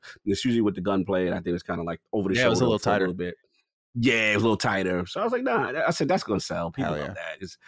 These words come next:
Speaker 1: it's on.
Speaker 2: It was a little bit further out than I
Speaker 1: Mm-hmm.
Speaker 2: wanted it to be, though. Spring twenty twenty-two, I was a little
Speaker 1: Yeah.
Speaker 2: disappointed by that.
Speaker 1: Yeah.
Speaker 2: I was, I, I was thinking
Speaker 1: I
Speaker 2: they would
Speaker 1: will
Speaker 2: surprise us this year, but sorry, go on. What were you gonna say?
Speaker 1: Yeah. No, I was gonna say, uh,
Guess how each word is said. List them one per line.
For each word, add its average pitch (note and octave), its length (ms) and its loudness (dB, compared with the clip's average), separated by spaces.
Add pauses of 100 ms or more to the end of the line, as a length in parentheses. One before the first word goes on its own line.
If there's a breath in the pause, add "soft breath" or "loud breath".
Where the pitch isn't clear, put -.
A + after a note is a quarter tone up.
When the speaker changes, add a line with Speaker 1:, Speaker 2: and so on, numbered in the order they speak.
(240 loud breath)
Speaker 1:
it's A#2 180 -2
on. D2 220 -6
Speaker 2:
It - 140 -12
was - 80 -18
a - 100 -14
little D3+ 220 -2
bit F3+ 120 -2
further D3+ 260 0
out A#2 120 4
than G2+ 100 0
I E2+ 40 0
Speaker 1:
Mm-hmm. E2 100 -4
Speaker 2:
wanted E2 140 -2
it D2 80 -10
to - 40 -18
be, D#2 120 -10
though. C#2 120 -8
Spring C3 400 -4
twenty B2 240 -4
twenty-two, G2+ 400 -2
I G2 60 2
was - 80 2
a - 20 4
little - 220 4
Speaker 1:
Yeah. - 80 -2
Speaker 2:
disappointed F#2+ 440 -2
by D2 120 -4
that. C2+ 260 -6
Speaker 1:
Yeah. F2 300 -6
Speaker 2:
I A2+ 60 -2
was, B2+ 200 -2
I, B2+ 80 0
I - 40 -4 (280)
was E3+ 120 -2
thinking A#3 120 2
Speaker 1:
I - 60 2
Speaker 2:
they F#3 80 2
would D3 80 4
Speaker 1:
will - 20 4
Speaker 2:
surprise A#2+ 340 2
us F#2 120 -6
this F#2+ 200 -6
year, E2 200 -4
but F2+ 320 0 (100)
sorry, E2 220 -4
go E2+ 100 -2
on. F#2 160 -2
What - 80 -12
were G2 60 -4
you G2 60 -4
gonna G#2+ 80 -4
say? - 60 -4 (220)
Speaker 1:
Yeah. D#3+ 140 -2 (240)
No, F3 240 2
I G#2 80 4
was G#2+ 100 2
gonna G#2+ 160 2
say, G#2 320 2
uh, G2+ 200 -2